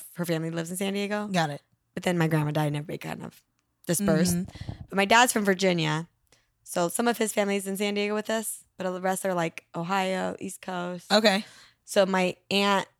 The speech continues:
Speaker 1: my uncle, and my cousin and her son came out.
Speaker 2: Oh, nice.
Speaker 1: And so my dad was like, "Oh, they're gonna be here for, like, a week. Why don't I try to round up some people, everybody that can come?"
Speaker 2: Yeah.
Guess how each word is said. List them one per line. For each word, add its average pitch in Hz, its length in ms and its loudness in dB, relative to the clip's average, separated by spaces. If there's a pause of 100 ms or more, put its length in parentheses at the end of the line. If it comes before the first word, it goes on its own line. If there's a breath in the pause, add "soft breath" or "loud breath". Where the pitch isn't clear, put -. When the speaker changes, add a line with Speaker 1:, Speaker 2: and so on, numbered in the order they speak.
(100)
Speaker 1:
my 180 120 -4
uncle, 175 380 -4
and 165 80 -4
my 165 120 -4
cousin 175 360 -4
and 165 100 -6
her 160 80 -4
son 226 300 -4
came 160 260 -2
out. 147 300 -2 (240)
Speaker 2:
Oh, 247 60 -8
nice. 226 480 -6 (260)
Speaker 1:
And 175 140 -4
so 175 120 -2
my 160 120 -2
dad 160 200 0
was 160 140 -4
like, 160 220 -4
"Oh, 220 140 2
they're 220 140 0
gonna 202 200 2
be 202 140 0
here 233 120 2
for, 196 180 -2
like, 180 160 -2
a - 60 -8
week. 175 240 0
Why 175 140 4
don't 180 180 -2
I 170 80 -2
try 165 200 -4
to 160 120 -2
round 147 300 -2
up 147 160 -4 (560)
some 151 140 -4
people, 165 380 -4
everybody 156 380 -2
that - 180 -6
can 151 120 -10
come?" - 380 -4 (140)
Speaker 2:
Yeah. 202 400 2